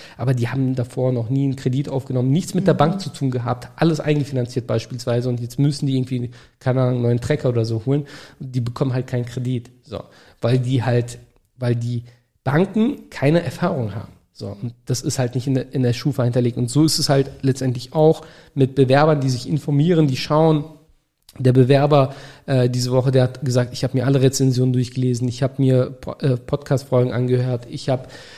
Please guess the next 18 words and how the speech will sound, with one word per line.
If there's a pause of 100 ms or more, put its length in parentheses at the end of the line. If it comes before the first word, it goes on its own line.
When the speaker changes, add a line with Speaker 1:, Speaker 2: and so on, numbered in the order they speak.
(220)
Speaker 1:
äh, (280)
so, (360)
ich
ha-,
ich
hab
mit
anderen
hier
aus
dem
Team
gesprochen.“ (220)
Er
sagt,
„Ich
möchte (140)
einfach